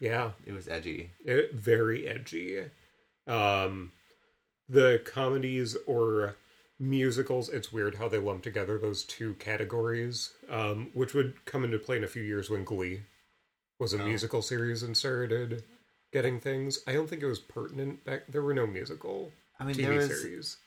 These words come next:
Speaker 2: Oh, not T V series.
Speaker 1: No.
Speaker 2: But there was Moulin Rouge when we were in high school, and that I f-,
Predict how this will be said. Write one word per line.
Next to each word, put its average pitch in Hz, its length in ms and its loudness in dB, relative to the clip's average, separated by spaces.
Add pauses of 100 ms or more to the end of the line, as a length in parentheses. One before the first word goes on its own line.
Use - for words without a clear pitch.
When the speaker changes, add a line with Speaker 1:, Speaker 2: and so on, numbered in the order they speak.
(260)
Speaker 2:
Oh, 101 160 -4
not 87 300 -6
T 87 120 -8
V 80 100 -4
series. 76 320 -10
Speaker 1:
No. 120 100 0
Speaker 2:
But 101 140 0
there 107 120 -2
was 95 220 -6
Moulin 104 320 -6
Rouge 87 320 -6
when 85 120 -10
we 82 100 -8
were 80 100 -6
in 76 80 -8
high 95 240 -12
school, 82 320 -10
and 82 100 -10
that 85 80 -8
I 85 60 -6
f-, - 200 -14